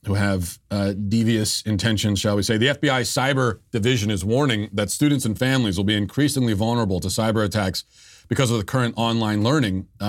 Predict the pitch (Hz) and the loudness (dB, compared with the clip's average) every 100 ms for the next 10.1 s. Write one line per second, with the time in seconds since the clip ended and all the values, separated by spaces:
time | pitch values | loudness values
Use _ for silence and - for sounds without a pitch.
0 | 101 101 107 110 120 - 101 87 110 101 | 0 0 2 2 2 0 -2 -2 -2 -2
1 | 107 98 101 104 95 92 101 92 101 95 | -2 -2 -2 -2 -2 -2 -2 -2 -2 0
2 | 120 139 117 117 101 - 143 117 95 87 | 0 2 2 0 -2 -4 0 0 0 -4
3 | - _ _ _ _ 113 117 107 113 110 | -6 _ _ _ _ -2 0 0 0 0
4 | 98 143 127 123 113 - 107 104 104 98 | 0 0 2 2 0 -2 -2 -2 -2 -2
5 | 92 92 85 80 - - 101 101 110 110 | -4 -4 -4 -6 -10 -10 -2 0 2 0
6 | 107 92 113 - 117 113 110 101 98 98 | -2 -4 -4 -2 0 0 0 0 0 -2
7 | - 107 107 92 92 101 95 90 90 95 | -2 -2 0 -2 -2 -2 -2 -4 -6 -10
8 | 80 - 98 92 78 - 117 110 - 117 | -10 -6 -6 -6 -8 -4 -2 -2 -2 -2
9 | 107 107 101 113 147 101 107 113 107 92 | 0 0 0 2 2 0 0 0 0 -2
10 | 78 | -4